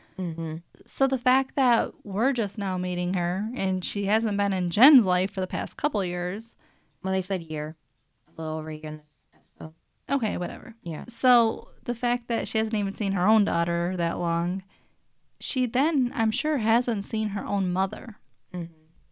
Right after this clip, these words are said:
Speaker 2: So how much contact and bonding do they have as mother-daughter?
Speaker 1: I know, that's
Speaker 2: I
Speaker 1: my
Speaker 2: would think
Speaker 1: question.
Speaker 2: none.
Speaker 1: Mm-hmm. 'Cause, um, from the other episode with Eve, we know that she, that picture was taken of them before she left for college.
Speaker 2: Yeah,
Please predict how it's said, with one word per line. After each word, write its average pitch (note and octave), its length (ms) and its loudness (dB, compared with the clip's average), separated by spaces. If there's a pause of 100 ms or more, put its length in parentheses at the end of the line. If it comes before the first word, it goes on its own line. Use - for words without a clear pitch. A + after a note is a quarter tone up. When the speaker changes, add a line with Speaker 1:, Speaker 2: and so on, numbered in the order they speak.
(360)
Speaker 2:
So B3 140 -2
how C4 100 2
much D#4+ 320 -2 (500)
contact A3+ 800 0
and F#3 260 -2
bonding A3+ 480 4
do G3+ 160 2
they B3+ 220 2
have F#3 240 2
as F#3 140 -2
mother-daughter? A3 760 2 (640)
Speaker 1:
I E3 100 -6
know, E3 120 -4
that's E3 120 -6
Speaker 2:
I A3 120 4
Speaker 1:
my - 60 6
Speaker 2:
would D4 160 0
think A3+ 220 2
Speaker 1:
question. G#3 160 -2
Speaker 2:
none. A#3 460 2 (400)
Speaker 1:
Mm-hmm. E3 280 -2 (800)
'Cause, F3+ 200 -2
um, D#3+ 460 -2 (380)
from F3+ 220 -2
the E3 180 0
other E3+ 200 0
episode E3 300 -4
with D#3+ 120 -4
Eve, D#3+ 300 -2
we D#3+ 80 0
know D#3+ 160 0
that D#3 240 -2 (100)
she, D#3 460 -4 (800)
that E3+ 160 0
picture F3+ 240 -2
was E3+ 160 -2
taken E3+ 240 -2
of D#3 100 -4
them D#3 180 -2
before D#3 280 -4
she - 120 -12
left D#3 140 -4
for - 80 -12
college. D#3 680 -4
Speaker 2:
Yeah, D#4+ 360 -2